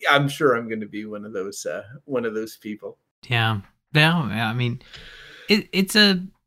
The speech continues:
Speaker 2: it's, it's a really, it's, the second book is really good. I, I, uh,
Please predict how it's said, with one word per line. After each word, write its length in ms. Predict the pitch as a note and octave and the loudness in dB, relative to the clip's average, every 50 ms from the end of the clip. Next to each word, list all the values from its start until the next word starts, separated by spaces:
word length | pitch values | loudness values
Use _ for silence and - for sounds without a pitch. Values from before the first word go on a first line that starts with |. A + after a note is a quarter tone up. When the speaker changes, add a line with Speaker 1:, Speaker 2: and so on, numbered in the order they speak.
| _ _ | _ _
Speaker 2:
it's, 280 | - E3+ F3+ - - - _ - | -2 0 0 0 -2 -6 _ -2
it's 200 | D3+ D#3+ - F3+ | -2 2 4 4
a 60 | E3 | 6
really, 400 | D#3 E3+ F3 F3+ F3+ E3+ E3 E3 | 8 8 10 10 10 10 8 6
it's, 200 | A#2 B2+ B2+ - | 4 2 -2 -2
the 240 | B2+ A#2+ A#2+ B2 B2 | -4 -2 0 0 2
second 300 | - - E3 D#3+ D#3+ D3+ | 4 4 4 6 6 6
book 180 | C#3+ C3 B2 | 6 4 4
is 140 | B2 G#2+ G#2+ | 4 2 4
really 260 | G#2 A2 G#2 G2+ G2+ | 4 4 4 4 2
good. 240 | G2 G2 F2+ E2 F2+ | 0 -2 -4 -4 -2
I, 320 | F2+ F2 F2+ E2+ F#2+ A#2 | -2 -2 0 0 2 2
I, 240 | A#2 A#2 A#2 A2+ A2 | 2 2 2 2 0
uh, 440 | G#2+ G#2 G#2 G#2 G#2 G2+ G2+ G2+ | 0 0 0 0 0 -2 -2 -4